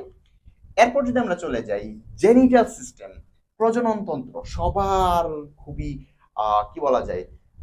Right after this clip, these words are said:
আহ, সবাই খুব আগ্রহের সাথে যে অধ্যায়টা পড়ে, কিন্তু পড়ার পর কিচ্ছু বুঝে না, ঠিক আছে? ওরা just পড়েই,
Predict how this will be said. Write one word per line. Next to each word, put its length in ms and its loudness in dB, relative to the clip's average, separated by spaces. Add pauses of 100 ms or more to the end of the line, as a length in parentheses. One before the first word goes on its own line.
(140)
আহ, 200 -4 (140)
সবাই 180 -2 (100)
খুব 120 -12 (920)
আগ্রহের 520 -2
সাথে 240 -14
যে 140 -2
অধ্যায়টা 280 -10 (100)
পড়ে, 180 -2 (160)
কিন্তু 180 -16 (120)
পড়ার 320 0
পর 80 -6 (100)
কিচ্ছু 240 -12 (100)
বুঝে 240 -10
না, 60 -18 (460)
ঠিক 160 -6
আছে? 140 -14 (480)
ওরা 180 2 (480)
just 220 -4 (340)
পড়েই, 260 4